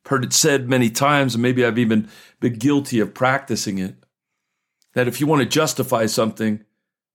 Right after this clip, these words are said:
just go on the internet and you'll find somebody that agrees with the way you want it. And all too often today, we do that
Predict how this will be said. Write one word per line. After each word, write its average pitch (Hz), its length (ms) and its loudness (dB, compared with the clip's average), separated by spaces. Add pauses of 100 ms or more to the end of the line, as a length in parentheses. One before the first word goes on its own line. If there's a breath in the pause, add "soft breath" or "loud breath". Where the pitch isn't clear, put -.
(260)
just 135 180 0
go 139 140 2
on 113 80 2
the 117 100 2
internet 127 560 -2 (400)
and 135 100 -2
you'll 151 100 2
find 147 300 0
somebody 160 440 2
that 127 220 2
agrees 139 500 0
with 127 100 -4
the 143 60 -4
way 131 340 0 (280 loud breath)
you 143 180 -2
want 165 240 0
it. 135 100 -2
And 131 140 0
all 165 160 2
too 147 240 0
often 139 400 0
today, 139 400 0
we 127 160 2
do 147 240 -2
that 117 340 0